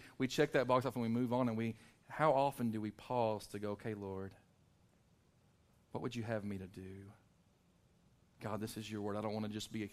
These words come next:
hearer of your word. What would you have us to do?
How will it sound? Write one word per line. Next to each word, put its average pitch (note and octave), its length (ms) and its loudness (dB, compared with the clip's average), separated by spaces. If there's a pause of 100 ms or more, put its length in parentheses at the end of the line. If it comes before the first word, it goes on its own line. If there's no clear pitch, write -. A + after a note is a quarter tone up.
(120)
hearer A2+ 440 0
of G2+ 160 -6
your G2 100 -6
word. G2+ 180 -6
What A2 140 -4
would A#2+ 180 -6
you A2+ 100 -8
have G#2+ 520 -2 (420)
us - 280 -8 (100)
to G2 60 -14 (340)
do? G2+ 400 -2